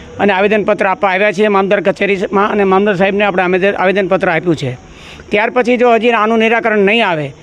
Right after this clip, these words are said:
તો અમે આગળ ગાંધી ચિંધ્યા માર્ગે આંદોલન કરશું, ધરણા કરશું, ઉપવાસ આંદોલન કરશું અને જરૂર પડશે તો રાણપુર બંધનું એલાન પણ આપશું.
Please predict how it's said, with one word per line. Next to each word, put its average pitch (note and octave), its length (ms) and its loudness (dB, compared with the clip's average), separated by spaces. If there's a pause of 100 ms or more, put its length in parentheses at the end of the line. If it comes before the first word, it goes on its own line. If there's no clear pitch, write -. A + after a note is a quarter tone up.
(340)
તો F#3 320 0 (100)
અમે A3 280 2
આગળ G#3 520 0 (100)
ગાંધી F#3+ 300 2
ચિંધ્યા G3+ 280 0
માર્ગે F#3 280 0
આંદોલન F#3 360 0
કરશું, G3 420 -2 (460)
ધરણા A3 300 2
કરશું, G#3+ 340 0
ઉપવાસ G#3 280 0
આંદોલન G#3 320 0
કરશું G#3 280 0
અને F#3+ 100 2
જરૂર G3 200 2
પડશે G3+ 200 0
તો G3 80 0
રાણપુર G3 280 0
બંધનું G3 260 2
એલાન G3 200 0
પણ G3 180 2
આપશું. G3+ 420 0